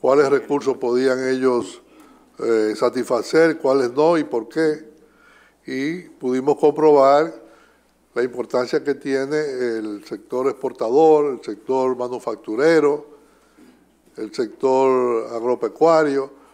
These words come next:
los recursos que tenían disponibles para las viviendas de los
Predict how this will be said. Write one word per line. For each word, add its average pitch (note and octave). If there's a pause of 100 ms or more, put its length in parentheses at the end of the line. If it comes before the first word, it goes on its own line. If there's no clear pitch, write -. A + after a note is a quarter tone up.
(240)
los B2+
recursos C#3+
que C#3+
tenían C#3
disponibles C#3
para B2
las A#2+
viviendas C3+
de A#2
los A2